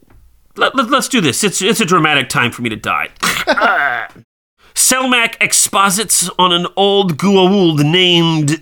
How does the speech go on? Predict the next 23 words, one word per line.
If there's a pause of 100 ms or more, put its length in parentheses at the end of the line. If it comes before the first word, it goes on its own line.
(140)
Telchak. (540)
He
found
an (100)
ancient
device
that
could
bring
life
to
non-living
stuff, (400)
and
he
used
this
device
to
make
the
first
sarcophagus.